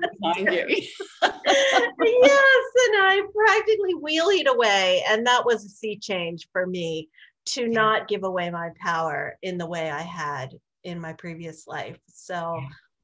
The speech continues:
Speaker 1: thank you for reminding me of that. That
Speaker 2: Oh, I,
Speaker 1: really
Speaker 2: it really struck me. I love that story. <laughs>
Speaker 1: Thank you so much.
Speaker 2: <laughs>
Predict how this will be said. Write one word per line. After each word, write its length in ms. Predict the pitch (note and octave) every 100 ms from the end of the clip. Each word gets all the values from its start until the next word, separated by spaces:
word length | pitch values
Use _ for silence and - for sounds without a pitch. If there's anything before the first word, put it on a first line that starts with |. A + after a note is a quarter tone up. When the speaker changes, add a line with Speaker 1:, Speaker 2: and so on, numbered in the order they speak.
| _
Speaker 1:
thank 260 | A#3 A#3 A#3+
you 140 | A3
for 160 | G#3+ F#3+
reminding 500 | F3+ F#3 F#3+ G3 F#3+
me 120 | F3+
of 140 | E3+ E3
that. 280 | D#3+ C3 -
That 140 | F#3
Speaker 2:
Oh, 260 | F3+ D#3+ D3+ -
I, 100 | F#3+
Speaker 1:
really 140 | -
Speaker 2:
it 120 | F#3+ -
really 300 | F3+ G#3 G#3
struck 400 | G#3+ - F#3+ F#3+ -
me. 100 | D3
I 80 |
love 440 | D3+ C#3+ D#3+ E3+ B2+
that 200 | C#3 -
story. 680 | - B2+ G#2+ - C#4 - -
<laughs> 40 |
Speaker 1:
Thank 360 | A#3+ A#3 A#3 G3+
you 120 | F3
so 420 | - - F#3+ F#3+
much. 680 | F#3 E3+ E3 D#3 - - -
Speaker 2:
<laughs> 60 | _